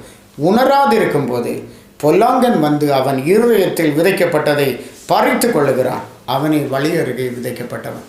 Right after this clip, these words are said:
இந்த காலை நேரத்தில் ஆண்டவருடைய வசனங்களை, வார்த்தைகளை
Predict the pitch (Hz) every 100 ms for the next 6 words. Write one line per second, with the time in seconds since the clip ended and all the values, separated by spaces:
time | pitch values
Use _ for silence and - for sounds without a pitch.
0 | - 127 131 139 143 135 143 139 151 143
1 | - - - - - 160 220 214 202 202
2 | 190 151 151 - 135 123 127 139 175 170
3 | 156 127